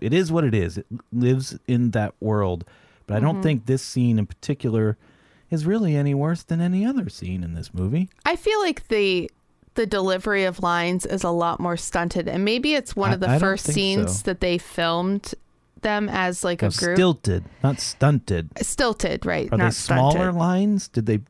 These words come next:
Speaker 1: t-, like, type them out in a smaller font?
Speaker 2: Yeah.
Speaker 1: <laughs>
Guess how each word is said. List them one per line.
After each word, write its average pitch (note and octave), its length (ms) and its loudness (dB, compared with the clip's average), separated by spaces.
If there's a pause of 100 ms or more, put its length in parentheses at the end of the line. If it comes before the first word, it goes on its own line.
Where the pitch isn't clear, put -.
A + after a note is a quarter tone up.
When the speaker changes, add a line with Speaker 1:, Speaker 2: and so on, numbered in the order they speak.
Speaker 1:
t-, - 80 -14 (380)
like, - 320 -4
type C#3 240 0
them B2 160 4
out B2 180 6
in B2 100 4
a A2+ 80 4
smaller A#2+ 520 0
font? D3+ 480 -2 (180)
Speaker 2:
Yeah. F#3 280 -4 (260)
Speaker 1:
<laughs> - 300 -4